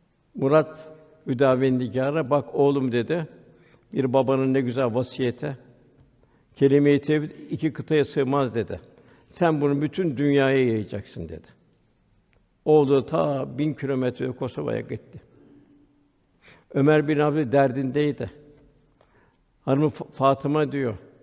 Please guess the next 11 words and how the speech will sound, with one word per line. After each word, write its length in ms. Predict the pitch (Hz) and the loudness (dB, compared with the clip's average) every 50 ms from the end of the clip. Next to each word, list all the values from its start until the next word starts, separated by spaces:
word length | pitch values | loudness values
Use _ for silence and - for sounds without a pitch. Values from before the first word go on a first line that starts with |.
| _ _ _ _ _ _ _ _ _ _ _ _ _ _ _ _ _ _ _ _ _ _ _ _ _ | _ _ _ _ _ _ _ _ _ _ _ _ _ _ _ _ _ _ _ _ _ _ _ _ _
"Seccadenin 680 | - - 143 139 131 143 151 143 143 135 143 - 143 139 | -4 0 2 2 4 4 4 4 4 4 2 0 0 0
üzerine 140 | 139 147 | 0 0
otur," 440 | 139 - 135 - - 160 160 151 147 | 0 0 -2 -2 -2 -2 -4 -2 -2
diyor, 100 | 147 139 - | 0 0 4
"ağlardı," 600 | 117 127 127 131 139 151 147 127 113 120 98 - | 4 4 4 6 4 4 4 2 0 -4 -6 -8
diyor. 200 | 95 90 87 82 - _ _ _ _ _ _ _ _ _ _ _ _ _ _ _ _ _ _ _ _ _ _ _ _ _ _ _ _ _ _ _ - | -8 -10 -12 -14 -18 _ _ _ _ _ _ _ _ _ _ _ _ _ _ _ _ _ _ _ _ _ _ _ _ _ _ _ _ _ _ _ -2
"Niye 140 | - 147 160 | 2 4 6
ağlıyorsun?" 460 | 175 170 156 151 151 143 110 135 139 | 6 6 6 4 2 0 0 -2 -2
dediğim 280 | 117 127 147 160 175 143 | -2 -2 -2 -2 -2 -2
zaman, 300 | 160 165 156 135 117 98 - - - - _ _ _ _ _ _ _ _ _ _ - - | -2 -2 -2 -2 -4 -6 -8 -12 -20 -20 _ _ _ _ _ _ _ _ _ _ -4 2
"Ben 280 | - 147 147 147 - | 4 4 4 2 0